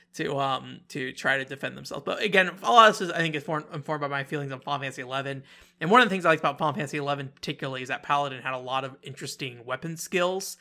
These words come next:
Um, and t-, not weapon skills, sorry. That's, there's a formal thing called a weapon skill in Final Fantasy eleven, but, like, there's these,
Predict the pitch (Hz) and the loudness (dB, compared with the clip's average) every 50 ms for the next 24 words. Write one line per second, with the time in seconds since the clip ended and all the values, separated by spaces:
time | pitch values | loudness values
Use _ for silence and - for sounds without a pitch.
0 | - - - - - - - - - 147 139 139 135 131 127 131 - 156 143 135 | -20 -20 -20 -20 -20 -20 -16 -6 0 2 2 4 4 2 0 -2 -6 -8 -8 -6
1 | - - 185 175 165 170 151 143 156 156 156 139 135 - - 156 143 139 127 - | -6 2 6 6 6 6 6 4 4 4 4 -2 -6 -4 0 0 2 2 2 4
2 | - 143 135 131 131 135 139 135 - - 175 165 170 151 180 180 180 - - 294 | 4 4 4 4 4 2 2 0 0 -4 2 2 4 6 6 6 6 6 8 10
3 | 302 285 254 226 202 - 214 190 185 160 135 180 180 165 143 135 151 165 160 165 | 10 10 10 8 4 6 4 2 2 4 2 2 4 4 4 4 4 4 4 2
4 | 147 131 - - 160 139 131 127 127 - 135 131 123 135 131 - 135 123 131 135 | -4 -6 -4 -4 -4 -2 -2 -4 -4 -4 -4 -4 -4 -6 -8 -8 -8 -8 -6 -6
5 | 131 127 127 123 120 135 139 139 147 147 139 156 143 139 151 143 131 - | -6 -6 -8 -8 -8 -8 -6 -4 -6 -6 -4 -4 -6 -4 -6 -8 -10 -12